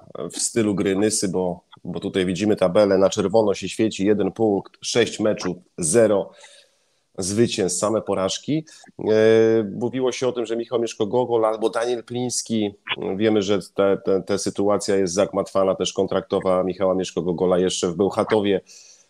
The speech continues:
E, i, i z tego, co, e, co wiem, to, mm, prezes Robert postawił na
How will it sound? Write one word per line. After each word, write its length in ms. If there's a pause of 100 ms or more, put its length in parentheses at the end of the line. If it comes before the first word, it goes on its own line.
(120)
E, 240
i, 240
i 40
z 100
tego, 240
co, 520 (380)
e, 60
co 220
wiem, 340
to, 520 (240)
mm, 760 (100)
prezes 680 (600)
Robert 800
postawił 520
na 260